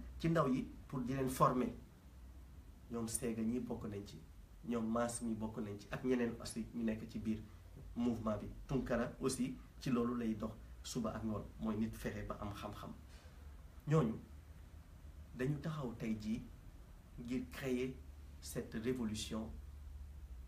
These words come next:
dans la démocratie ce dimanche trente juillet deux mille dix-sept. Mbokk yi, daw ci mbedd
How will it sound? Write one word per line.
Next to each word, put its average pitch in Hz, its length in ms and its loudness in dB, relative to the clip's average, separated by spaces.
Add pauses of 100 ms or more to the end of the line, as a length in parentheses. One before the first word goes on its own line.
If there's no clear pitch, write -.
(160)
dans 117 160 0
la 110 120 0
démocratie 113 720 0 (960)
ce - 180 -4
dimanche 113 480 0
trente 123 380 -2
juillet 107 420 -2 (500)
deux 113 140 0
mille 107 160 0
dix-sept. - 420 -4 (1500)
Mbokk 143 260 2
yi, 110 100 2 (1400)
daw 147 300 2
ci 147 100 -2
mbedd 139 240 -2